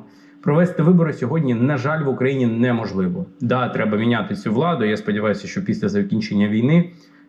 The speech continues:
ця влада стане історією, поганою історією нашої держави. Але, тим не менш, сьогодні це зробити неможливо, тому що не зможуть прийняти участь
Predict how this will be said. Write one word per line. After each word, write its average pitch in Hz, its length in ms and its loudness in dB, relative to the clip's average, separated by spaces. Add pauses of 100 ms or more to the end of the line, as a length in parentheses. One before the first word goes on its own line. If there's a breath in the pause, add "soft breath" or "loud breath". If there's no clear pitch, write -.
ця 120 140 -2
влада 120 340 -2
стане 117 460 -2
історією, 98 640 0 (140)
поганою 104 600 0
історією 117 440 0
нашої 104 340 -2
держави. 90 500 -6
Але, 104 420 0 (360 loud breath)
тим 127 200 2
не 135 80 0
менш, 98 520 -2
сьогодні 123 720 0
це 117 220 -4
зробити 104 520 -2
неможливо, 120 760 0
тому 110 300 -2
що 104 220 -6
не 101 100 2
зможуть 107 380 -2
прийняти 101 420 -2
участь 95 400 -4